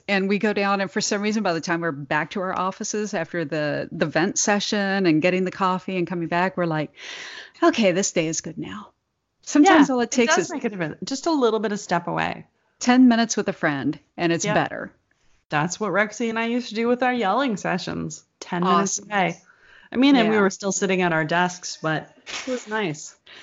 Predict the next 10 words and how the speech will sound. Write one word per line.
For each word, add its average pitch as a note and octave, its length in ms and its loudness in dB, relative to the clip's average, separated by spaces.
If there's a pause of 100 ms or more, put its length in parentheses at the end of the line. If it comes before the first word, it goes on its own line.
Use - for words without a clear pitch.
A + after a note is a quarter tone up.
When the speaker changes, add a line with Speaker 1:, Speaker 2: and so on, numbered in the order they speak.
(360)
Speaker 1:
Yeah, G3 340 6 (220)
it's B3 300 0
nice A#3 400 0
to G#3 120 -2
just - 600 -4 (640)
peel A3 320 2
away G#3 240 4
for G3 160 -2
a G3 80 0
second, G3 540 -2